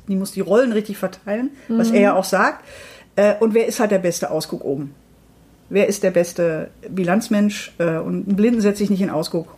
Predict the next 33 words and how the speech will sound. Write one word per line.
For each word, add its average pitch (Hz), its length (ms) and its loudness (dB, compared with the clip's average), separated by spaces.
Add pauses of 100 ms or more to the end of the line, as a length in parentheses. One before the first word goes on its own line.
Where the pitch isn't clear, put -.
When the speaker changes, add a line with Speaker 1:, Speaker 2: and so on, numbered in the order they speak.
Speaker 1:
um 175 300 -2
den 175 180 -4
Monolog 202 280 4
Speaker 2:
Mhm. 196 60 6
Speaker 1:
mal 160 140 0
etwas 165 240 -6
netter 175 320 0
zu 165 160 -4
beschreiben. 160 460 -4 (580)
Äh, 170 280 2
der 175 120 2
ist 185 100 0
ja 202 100 4
nicht 196 120 2
aus 175 100 0
Absicht 196 300 -4
blind, 196 240 0
der 170 80 2
ist 202 140 0
halt 165 140 0
blind. 175 260 -4 (560)
Ähm, 185 420 2 (800)
da 196 140 2
finde 233 180 2
ich 202 80 -2
diese 220 180 2
Analogien, 180 340 2
die, 165 180 -4
die 156 140 -6
nerven 139 360 -6
mich 131 180 -12
manchmal. - 400 -6
Speaker 2:
Okay. 175 240 -8